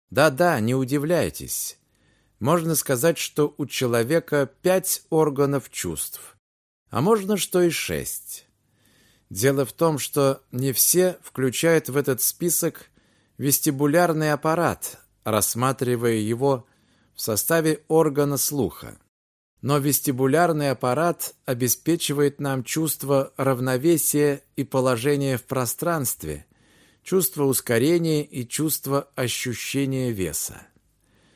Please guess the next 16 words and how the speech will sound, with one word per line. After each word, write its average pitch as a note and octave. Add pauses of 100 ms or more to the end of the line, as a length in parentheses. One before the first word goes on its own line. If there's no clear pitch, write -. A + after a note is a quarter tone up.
(260)
Это F3
отдельная D#3+
группа C#3+
чувств, - (560)
так G2
что G2
правильнее C3+
считать, C3
что -
органов D3
чувств -
у C3+
человека B2+
всё C#3+
же B2+
шесть. -